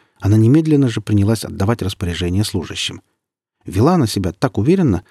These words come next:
словно не сомневалась в своём праве всем и всеми командовать. На Алёну с Ингой она едва обратила внимание. Кивнула им,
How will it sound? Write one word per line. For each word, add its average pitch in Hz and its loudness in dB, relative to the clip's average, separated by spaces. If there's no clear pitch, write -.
словно 117 2
не 107 4
сомневалась 104 0
в - -16
своём 104 0
праве 139 -2
всем 120 -2
и - -6
всеми 92 -4
командовать. 101 -4
На 95 0
Алёну 120 4
с - -6
Ингой 156 2
она 107 2
едва 110 0
обратила 98 -2
внимание. 90 0
Кивнула 180 2
им, 175 2